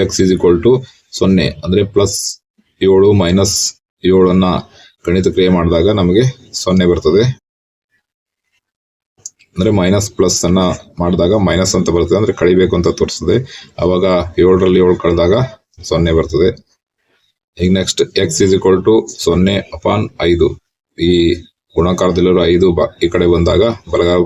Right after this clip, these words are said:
ಬಂದಾಗ ಐ-, ಭಾಗಾಕಾರ ಆಗ್ತದೆ. ಅವಾಗ ಐದರಿಂದ ಸೊನ್ನೆ ಭಾಗಿಸಿದಾಗ ಸೊನ್ನೆನೇ ಬರ್ತದೆ. ಆದ್ರಿಂದ x ನ ಉತ್ತರ ಸೊನ್ನೆ ಅಂತ ಬಂದಿದೆ. ಈ ಲೆಕ್ಕವನ್ನ ಈಗ ಪರೀಕ್ಷಿಸಿ ನೋಡೋಣ. ಮೊದಲು ಲೆಕ್ಕ ಬರ್ಕೊಳ್ಳೋಣ. ಎಂಟು ಎಕ್ಸ್ ಪ್ಲಸ್ ನಾಲ್ಕು equals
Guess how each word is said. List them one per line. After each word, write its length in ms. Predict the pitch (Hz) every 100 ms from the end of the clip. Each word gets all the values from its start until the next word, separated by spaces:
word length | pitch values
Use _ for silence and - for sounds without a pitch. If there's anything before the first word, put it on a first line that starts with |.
| 85
ಬಂದಾಗ 220 | 87 101 104 - - 71
ಐ-, 120 | 80 76 73 _ _ - _ _ -
ಭಾಗಾಕಾರ 380 | 78 87 85 85
ಆಗ್ತದೆ. 320 | 78 - 82 110 - - _ -
ಅವಾಗ 160 | 82 82
ಐದರಿಂದ 340 | 85 90 87 90 85 -
ಸೊನ್ನೆ 220 | 82 82 85
ಭಾಗಿಸಿದಾಗ 380 | 80 - - 101 -
ಸೊನ್ನೆನೇ 280 | 78 85 87 78
ಬರ್ತದೆ. 260 | 82 95 110 -
ಆದ್ರಿಂದ 340 | - 85 85 98 98 - _ - 80
x 20 | - -
ನ 40 | 87
ಉತ್ತರ 180 | 82 - 107 127 _ -
ಸೊನ್ನೆ 220 | 87 87 82
ಅಂತ 120 | 82 -
ಬಂದಿದೆ. 300 | 82 78 101 120 _ _ _ _ - - _ _ _ -
ಈ 60 | 95
ಲೆಕ್ಕವನ್ನ 360 | 90 98 98 92
ಈಗ 80 | 92 90
ಪರೀಕ್ಷಿಸಿ 380 | 87 92 92 98 92
ನೋಡೋಣ. 240 | 82 90 113 - - 82
ಮೊದಲು 160 | 85 87
ಲೆಕ್ಕ 160 | - 92
ಬರ್ಕೊಳ್ಳೋಣ. 360 | 85 87 85 92 87
ಎಂಟು 200 | 85 95 92
ಎಕ್ಸ್ 160 | - -
ಪ್ಲಸ್ 200 | 90 - 85
ನಾಲ್ಕು 320 | 85 85 98 92 - 87
equals 280 | - 87